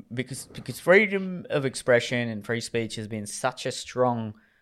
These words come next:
point for which maybe even some people turned, uh, who, who have been lifetime Labor voters and are maybe socially conservative, who then went to Liberals in the same way in America.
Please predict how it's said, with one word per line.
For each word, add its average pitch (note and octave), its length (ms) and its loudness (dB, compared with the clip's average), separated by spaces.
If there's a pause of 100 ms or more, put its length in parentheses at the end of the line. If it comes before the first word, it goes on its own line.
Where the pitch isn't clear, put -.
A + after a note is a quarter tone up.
(320)
point B2+ 420 0 (280)
for A#2 120 -6
which B2+ 240 0
maybe C#3 300 4
even A#2+ 360 2
some A#2 300 2
people A2 520 0 (380)
turned, B2 720 2
uh, A2 480 6
who, B2 160 -6
who A2+ 360 -8
have A2+ 180 -10
been C#3+ 220 0
lifetime A2 480 2
Labor G#2 220 2
voters G#2 360 0
and G#2+ 80 -4
are G#2+ 60 -4
maybe G#2+ 240 -4
socially A2 440 -2
conservative, G#2+ 720 4
who A2 140 -6
then G#2 280 0
went A2 220 -2
to A2+ 80 -6
Liberals G2+ 360 -6
in G#2 80 -8
the G#2 80 -6
same A2+ 260 -4
way G#2+ 120 -4
in G#2 60 -6
America. G2+ 600 -4